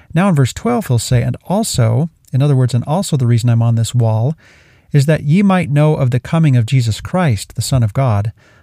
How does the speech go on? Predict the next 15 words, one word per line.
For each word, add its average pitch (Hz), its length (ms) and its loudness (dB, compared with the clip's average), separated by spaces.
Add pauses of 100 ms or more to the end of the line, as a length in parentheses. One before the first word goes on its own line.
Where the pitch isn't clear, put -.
(140)
the 131 60 -2
Father 135 320 2
of 123 120 0
heaven 127 280 2
and 117 180 2
of 107 120 -4
earth, 120 340 -4
the 123 80 -2
creator 123 360 0
of 110 100 -2
all 139 180 -2
things 131 280 -2
from 120 240 0
the 110 60 0
beginning, 113 460 0